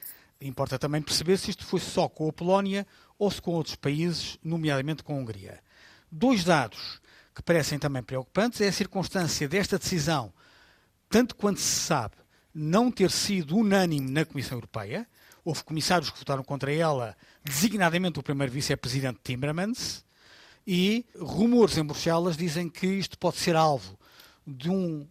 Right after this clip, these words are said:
debate ácido na próxima semana no plenário do Parlamento Europeu, com Ursula von der Leyen a responder a perguntas delicadas dos deputados europeus.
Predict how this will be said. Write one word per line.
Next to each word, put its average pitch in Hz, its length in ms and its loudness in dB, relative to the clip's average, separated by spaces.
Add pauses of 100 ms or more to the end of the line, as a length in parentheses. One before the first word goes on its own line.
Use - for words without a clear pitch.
debate 156 600 -2 (480)
ácido 175 720 0 (320)
na 156 180 -2
próxima 175 480 0
semana 147 640 -4 (260)
no 214 260 4
plenário 165 400 2
do 139 80 -6
Parlamento 135 440 -4
Europeu, 165 480 0 (640)
com 175 360 0 (280)
Ursula 175 300 2
von 143 160 -2
der 139 160 0
Leyen 139 480 -2
a 180 60 -2
responder 131 680 -4 (300)
a 156 80 -6
perguntas 139 500 -4
delicadas 127 480 -6
dos 127 140 -10
deputados 110 400 -8
europeus. - 440 -14